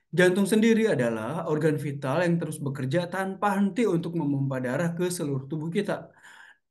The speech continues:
termasuk saat kita tidur. Namun, berbeda dengan organ lain seperti paru-paru atau hati, kanker jantung sangat jarang terjadi. Kenapa bisa begitu?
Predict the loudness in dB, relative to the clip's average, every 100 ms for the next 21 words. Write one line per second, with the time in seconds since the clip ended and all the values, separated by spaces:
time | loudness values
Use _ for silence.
0 | _ -4 0 2 0 -6 -8 -8 -6 -4
1 | -6 -6 -8 -8 -10 -10 -12 -14 _ _
2 | -4 0 2 0 0 2 2 2 0 0
3 | 0 -2 -2 -2 0 0 -2 -4 -6 -6
4 | -8 -8 -8 -10 -10 -8 -8 -8 -2 0
5 | -2 -6 -6 -6 -14 _ -8 -6 -4 0
6 | 0 0 -2 -4 -6 -8 -8 -6 -4 -4
7 | -6 -6 -8 -10 -14 -10 -4 0 0 0
8 | -4 -8 -12 -10 -8 -8 -10